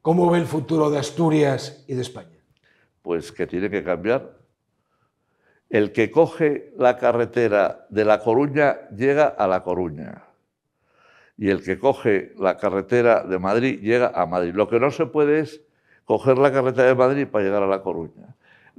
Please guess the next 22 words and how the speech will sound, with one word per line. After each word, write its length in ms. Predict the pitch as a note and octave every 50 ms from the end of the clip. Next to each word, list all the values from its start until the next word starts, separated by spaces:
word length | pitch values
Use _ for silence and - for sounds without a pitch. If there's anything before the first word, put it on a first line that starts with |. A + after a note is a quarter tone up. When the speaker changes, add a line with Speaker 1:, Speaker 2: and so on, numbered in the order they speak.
| - - _ _ _ _ -
Speaker 2:
El 200 | - A2+ G#2+ G#2+
rumbo 480 | A2+ A#2 C#3 D#3 D3 C#3 C3 B2 A2+ -
que 140 | - A2
lleva 240 | G#2+ A#2+ A#2+ A#2 A2+
España 540 | A2+ - - - C#3+ D3 D3 D3 C#3 C3+ - -
es 320 | - C3 D3+ D3+ - - - _ _ _
al 260 | - G#2+ G#2 G2 F2+
desastre 840 | F2+ G2 F#2+ F#2+ - A#2 A2 G2+ - - - - - D2+ D#2+ C#2+ - _ _ - - - - _
y 80 | A#2 A2
el 100 | G#2 G#2
rumbo 320 | A#2 D3 D3 D3 D#3 C#3+
de 60 | C#3+
Asturias 500 | C3+ C3+ - - C#3+ C3+ D3 C#3 B2+ -
es 160 | D#3 D3 -
a 100 | D#3+ C#3+
la 120 | C3 A#2+ A#2
decadencia. 760 | A2+ G#2 - - G#2 G#2+ A#2 A2 G2+ F2+ - F#2+ G2 G2 - - - - - _
Y 120 | - A#2 A2
lo 160 | A2 A#2 A#2+
dicen 540 | C#3 D#3+ - - E3+ D#3 D3 D3+ - - - - _ _ _ _ _ _ _
los 340 | - A#2 A2+ A2+ A#2+ G2+ A2
datos 600 | A#2 D#3+ E3 D#3+ E3 - D#3 D3+ - - - -